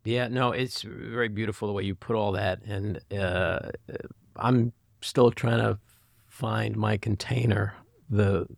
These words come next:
the way I want it. Uh, and it's been, you know, seventeen years. Um, the le-, the thing I wanna end with is another quote. And I'm sure, like, when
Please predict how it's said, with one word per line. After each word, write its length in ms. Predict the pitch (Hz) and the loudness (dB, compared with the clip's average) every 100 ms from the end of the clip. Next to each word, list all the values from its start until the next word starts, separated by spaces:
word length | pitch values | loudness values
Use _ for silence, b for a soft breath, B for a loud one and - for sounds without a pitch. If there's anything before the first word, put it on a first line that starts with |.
| - | -14
the 240 | - 82 101 | -8 -4 -2
way 300 | 101 101 95 | 2 2 2
I 140 | 101 | 2
want 280 | 95 101 95 | 2 2 2
it. 220 | 98 - - - - - - _ - | 0 -6 -14 -20 -20 -20 -20 _ -4
Uh, 440 | - 107 107 101 98 - - | 2 4 4 2 -2 -8 -4
and 140 | 104 98 | 0 0
it's 140 | 92 | 2
been, 560 | - 92 90 90 90 - _ _ _ _ _ _ _ - | 4 6 6 4 2 -2 _ _ _ _ _ _ _ -4
you 120 | 120 | -2
know, 140 | 85 104 | 0 -2
seventeen 640 | - 85 82 85 - 92 | -2 -2 -2 -2 0 2
years. 480 | 107 107 - 107 - _ _ _ _ _ - | 4 4 2 -2 -8 _ _ _ _ _ -2
Um, 640 | 113 110 104 107 107 - _ _ _ - _ _ | 4 6 6 4 0 -4 _ _ _ -20 _ _
the 100 | - | -2
le-, 180 | 127 139 - | 0 0 -2
the 120 | 127 | -4
thing 260 | - - 156 | -2 -2 0
I 40 | |
wanna 260 | 151 131 110 | 0 0 -2
end 240 | 110 107 101 | 0 0 0
with 240 | 104 101 - | -2 -2 -4
is 200 | 98 98 | -8 -8
another 320 | 120 120 120 104 | -4 -2 0 0
quote. 420 | - 87 87 - | 0 0 0 -2
And 240 | 107 101 | -2 0
I'm 120 | 107 98 | 2 0
sure, 260 | - 123 | 2 2
like, 240 | 104 101 - | 2 -2 -4
when 200 | 107 | -6